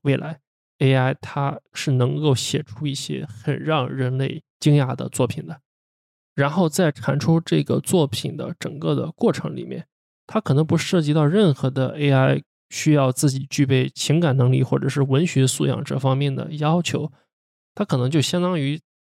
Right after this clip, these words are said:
另外找了一条路，也爬到了这个山顶吧。然后到时候我觉得可以做的一个有意思的事情是，先不要公布这个作者是A I，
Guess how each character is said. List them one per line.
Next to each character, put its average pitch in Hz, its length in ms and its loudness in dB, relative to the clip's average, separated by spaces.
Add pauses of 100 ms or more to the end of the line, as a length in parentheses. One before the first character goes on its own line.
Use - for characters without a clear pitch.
(120)
另 190 120 4
外 165 140 4
找 127 160 -2
了 139 100 -2
一 143 40 -2
条 - 160 -4
路， 147 180 -4
也 135 160 -2
爬 - 240 -8
到 185 180 0
了 135 140 -4
这 143 220 -6
个 - 280 -10 (400)
山 135 260 0
顶 135 200 -4
吧。 151 160 -12 (400)
然 143 160 0
后 165 80 2
到 160 140 2
时 151 100 4
候 170 60 4
我 135 100 0
觉 139 140 2
得 156 120 4
可 - 240 -2
以 151 160 0
做 147 240 2
的 135 60 6
一 131 120 2
个 143 120 2
有 135 140 2
意 143 60 2
思 139 140 -4
的 139 100 0
事 139 200 0
情 135 340 -4 (120)
是， 135 420 2 (240)
先 190 320 0 (160)
不 151 80 2
要 165 160 2
公 139 240 4
布 135 120 0
这 131 200 0
个 127 100 -6
作 139 220 2
者 - 160 -6
是 143 340 -6
A 151 140 -6
I， 147 200 -10